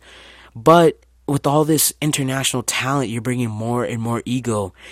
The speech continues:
and with that brings more and more pressure to find a coach that's beyond great,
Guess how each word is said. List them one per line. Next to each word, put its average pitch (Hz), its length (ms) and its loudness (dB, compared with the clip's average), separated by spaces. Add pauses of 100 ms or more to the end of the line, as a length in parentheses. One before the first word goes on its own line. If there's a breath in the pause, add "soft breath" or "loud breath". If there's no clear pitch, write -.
(140 loud breath)
and 123 100 -2
with 113 120 -2
that 131 180 0
brings 120 220 0
more 123 280 0
and 117 160 -2
more 120 220 0
pressure 131 480 0
to 120 160 -6
find 120 240 -4
a 110 60 -6
coach - 600 -4 (400 loud breath)
that's 120 520 -4
beyond 117 680 -6
great, 113 420 -6